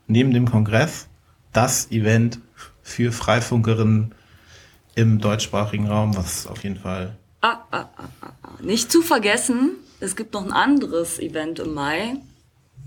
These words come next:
Speaker 2: Das ist das, äh, Battle Mesh, was immerhin auch schon zum siebten Mal stattfindet. Also durchaus auch ein traditionsreiches Event, äh, in Leipzig. Und zwar im Sublab vom,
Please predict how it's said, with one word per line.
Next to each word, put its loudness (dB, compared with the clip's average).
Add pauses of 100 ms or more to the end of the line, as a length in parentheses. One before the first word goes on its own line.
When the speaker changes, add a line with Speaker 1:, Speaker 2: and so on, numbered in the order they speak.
(240)
Speaker 2:
Das -2
ist -2
das, 0
äh, 0
Battle 2
Mesh, -2
was -2
immerhin -2
auch 2
schon 0
zum -4
siebten -2
Mal 2
stattfindet. -4
Also -4
durchaus -6
auch -6
ein -8 (340)
traditionsreiches 2
Event, 2
äh, 0
in 0
Leipzig. -2 (840)
Und -4
zwar -2
im -2
Sublab -2 (680)
vom, 0